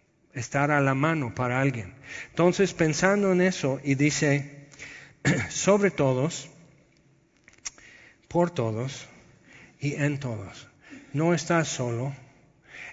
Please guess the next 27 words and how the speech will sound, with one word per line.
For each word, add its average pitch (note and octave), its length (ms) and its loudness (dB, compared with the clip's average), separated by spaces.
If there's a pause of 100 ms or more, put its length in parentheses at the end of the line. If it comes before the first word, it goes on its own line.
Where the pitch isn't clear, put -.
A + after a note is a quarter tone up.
Él D3 220 4
en E3 160 4
realidad C#3+ 720 4
está C3 380 -2
en C3 160 -2
ti. B2+ 340 -6 (800)
En D3 220 0
realidad. C#3 800 2 (640)
Y D3+ 120 6
es D#3+ 180 4
una F#3+ 260 6
realidad D3+ 600 6
que - 140 0
a D#3 80 2
veces C#3+ 400 0
es C#3+ 160 2
difícil D#3+ 540 0
de C#3+ 60 2
percibir D3 600 0
porque C#3+ 380 0
otra D3 320 -2
vez D3 140 2
dice, D3+ 260 -4
"Si C#3+ 160 -4
Dios F#3 380 2
está E3 280 -2
conmigo, C3 460 -4